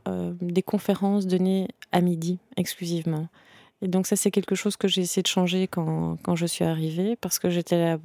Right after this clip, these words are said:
première, euh, d'accord, euh, de dire que c'était pas évident de se libérer à midi, pour peu qu'on vienne de loin,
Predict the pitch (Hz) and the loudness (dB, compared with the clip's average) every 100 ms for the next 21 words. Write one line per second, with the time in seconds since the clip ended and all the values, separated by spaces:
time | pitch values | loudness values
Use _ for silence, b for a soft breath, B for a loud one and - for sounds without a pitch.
0 | 165 - - 180 180 180 170 160 160 165 | -4 0 2 4 2 2 0 -2 -2 -2
1 | 160 170 175 165 165 160 160 156 165 170 | 0 0 0 -2 -2 -4 -6 -6 -6 -6
2 | 160 170 - 170 165 - 156 151 - 180 | -4 -6 -4 -4 -4 -2 -2 0 2 2
3 | 160 160 165 160 - 156 151 156 156 151 | 2 -2 -2 -4 -4 -2 0 0 0 0
4 | 151 151 196 233 - - 165 156 156 151 | -2 0 0 0 -4 -2 -2 0 -2 0
5 | 147 156 175 196 208 | 2 2 2 2 2